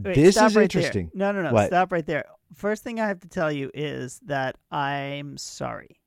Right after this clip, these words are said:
Speaker 2: <laughs> You're sorry for what?
Speaker 1: For, because I, because I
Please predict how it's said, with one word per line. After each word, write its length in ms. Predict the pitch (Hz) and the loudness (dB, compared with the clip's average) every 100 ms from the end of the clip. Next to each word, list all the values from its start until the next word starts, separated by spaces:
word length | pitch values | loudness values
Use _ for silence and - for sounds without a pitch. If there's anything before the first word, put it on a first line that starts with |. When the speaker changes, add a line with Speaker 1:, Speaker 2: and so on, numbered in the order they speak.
| _ _ _ _ _ _ _ | _ _ _ _ _ _ _
Speaker 2:
<laughs> 420 | 220 - _ _ - | -6 -6 _ _ 4
You're 160 | 403 | 4
sorry 640 | - - - 330 381 165 156 | 4 -6 0 4 6 6 4
for 200 | 220 214 | 4 2
what? 360 | 349 202 - _ _ _ | 4 4 2 _ _ _
Speaker 1:
For, 260 | 190 180 - - | -2 -2 -4 -8
because 560 | 185 - 202 180 170 - | -8 0 2 2 0 -2
I, 600 | 185 185 180 180 185 190 - _ _ _ _ _ _ | 0 2 4 2 -2 -6 -14 _ _ _ _ _ _
because 440 | 190 196 208 190 - 202 | -10 -4 0 0 -2 0
I 420 | 202 220 240 | 2 2 0